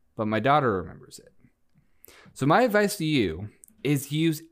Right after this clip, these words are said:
any excuse you possibly can to make special memories for yourself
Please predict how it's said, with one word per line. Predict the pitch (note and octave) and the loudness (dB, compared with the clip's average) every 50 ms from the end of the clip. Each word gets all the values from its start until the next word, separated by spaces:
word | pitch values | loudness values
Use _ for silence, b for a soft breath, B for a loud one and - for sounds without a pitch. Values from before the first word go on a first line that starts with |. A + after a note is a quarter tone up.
| _ | _
any | - E3 F3+ G3+ G#3+ A3 G#3+ G#3+ G#3+ | 0 2 2 2 2 2 2 0 0
excuse | - - D#3 D3+ - - - - F#3 F3+ F3+ F3 D3+ - - - | -2 -4 -6 -8 -8 -8 -4 -2 0 0 0 0 -2 -6 -10 -10
you | C#3 C#3 C#3+ C3+ | -6 -4 -4 -4
possibly | - - - E3 E3+ F3+ F3 - F#3 F3 E3+ | -6 -2 0 0 0 0 -2 -6 -8 -8 -6
can | D#3+ - D#3+ D3+ D3 D3 C#3+ | -4 -4 -2 -2 -2 -2 -4
to | - C3+ | -6 -4
make | C3 B2 A#2+ A#2 - | -2 -2 -2 -2 -6
special | - - - D3 D3+ D3+ - E3 | -12 -6 -2 -2 -2 -2 -2 -2
memories | C#3+ C3+ B2+ B2 A#2+ B2 A#2+ | -2 -2 -2 0 -2 -2 -4
for | - - A#2 | -4 -4 -2
yourself | A2 G#2 G2+ - - - E3 F3 F3+ E3+ - | -2 -2 -2 -2 0 2 2 2 2 0 -4